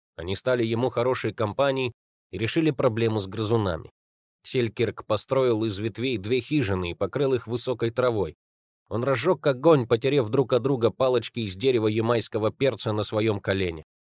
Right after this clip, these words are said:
Кроме практических деталей, эта история была также и нравоучительной, поскольку Селькирк преодолевал свои страхи и скуку чтением, молитвой и распеванием псалмов.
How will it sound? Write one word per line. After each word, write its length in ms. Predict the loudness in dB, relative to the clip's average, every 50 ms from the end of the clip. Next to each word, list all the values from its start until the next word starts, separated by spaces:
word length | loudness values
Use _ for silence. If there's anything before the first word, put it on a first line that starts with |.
| _ _
Кроме 280 | _ -6 -4 -4 -4 -4
практических 680 | -4 -6 -8 -6 -4 -6 -4 -4 -4 -6 -6 -6 -8 -4
деталей, 500 | -4 -4 -2 0 0 0 0 0 -2 -4 -6 _ _ _ _ _ _ _
эта 200 | -6 -4 -4 -4
история 360 | -2 -2 0 2 2 2 2
была 280 | 2 2 2 4 2
также 380 | 2 2 0 0 0 0 -2 -2
и 160 | -2 -2 -2
нравоучительной, 880 | 0 2 2 2 2 0 0 0 -2 -4 -4 -2 -2 -4 -4 -4 -8 -8
поскольку 480 | _ -8 -6 -2 0 0 0 2 -2 -4
Селькирк 720 | -2 0 0 0 0 -2 0 2 2 2 2 0 -6 -14 -10
преодолевал 640 | -4 -2 0 2 2 2 2 2 2 4 2 2 2
свои 260 | 0 -2 -2 -2 -2
страхи 400 | -4 -4 -2 -2 -2 0 -2 -4
и 160 | -6 -4 -6
скуку 460 | -8 -8 -2 0 0 0 0 -2 -4
чтением, 600 | -4 -6 -8 -2 0 2 2 2 2 0 0 -2 -4 _ _ _ _ _ _ _
молитвой 560 | -4 0 0 2 2 0 0 0 0 -2 -2
и 160 | 0 -2 -2
распеванием 720 | 0 0 -2 -2 -4 -2 0 2 0 0 0 -2 -4 -6
псалмов. 580 | -8 -8 -4 -4 -2 -2 -2 -2 -4 -6 -8 -14